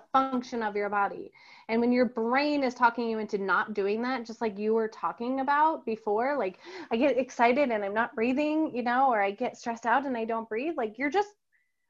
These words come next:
all you're doing is stopping brain, uh, uh, oxygen to go to your brain, and you need your brain to think. So let's just, it's not hippie. It's, it's, I mean,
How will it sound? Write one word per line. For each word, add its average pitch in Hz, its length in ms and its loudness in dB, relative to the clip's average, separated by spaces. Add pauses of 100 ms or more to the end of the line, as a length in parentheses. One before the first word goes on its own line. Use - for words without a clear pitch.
(120)
all 392 200 8
you're 508 140 8
doing 381 240 6
is 381 140 4
stopping 330 340 8
brain, 311 480 2
uh, 240 120 0 (100)
uh, 226 380 8 (500)
oxygen 294 600 4
to 254 40 4
go 240 160 2
to 240 60 0
your 240 120 4
brain, 302 360 4
and 254 140 4
you 269 80 4
need 311 200 4
your 311 80 2
brain 320 520 2
to 294 100 0
think. 349 480 4 (400)
So 247 400 2
let's 254 380 0
just, 294 200 -4 (840)
it's 226 120 -6
not 226 220 2
hippie. 180 420 0
It's, 196 160 0
it's, 196 240 0 (680)
I 233 40 -2
mean, 240 160 0